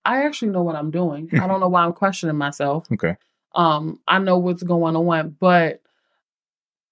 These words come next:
Speaker 1: I just feel like, too, like, I've always known that good things were going to come
Speaker 2: Mm-hmm.
Speaker 1: from me being here.
Speaker 2: Mm-hmm.
Speaker 1: You know what I mean? Um,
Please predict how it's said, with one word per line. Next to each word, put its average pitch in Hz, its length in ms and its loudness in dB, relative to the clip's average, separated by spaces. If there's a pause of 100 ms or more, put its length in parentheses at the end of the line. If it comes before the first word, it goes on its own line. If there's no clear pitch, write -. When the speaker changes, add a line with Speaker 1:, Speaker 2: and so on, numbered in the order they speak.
Speaker 1:
I 226 100 4
just 294 280 0
feel 254 180 2
like, 202 380 2
too, 262 360 0
like, 202 220 2
I've 220 220 2
always 202 640 2
known 196 960 0 (280)
that 165 480 0 (340)
good 202 260 4
things 185 300 -2
were 170 120 -2
going 170 300 -2
to 160 120 -12
come 190 500 2
Speaker 2:
Mm-hmm. 208 180 -4
Speaker 1:
from 185 140 2
me 185 80 2
being 180 360 -2
here. 226 400 -4
Speaker 2:
Mm-hmm. - 120 -8
Speaker 1:
You - 60 -2
know 247 80 2
what 247 120 4
I - 20 0
mean? 247 300 -4 (640)
Um, 185 600 0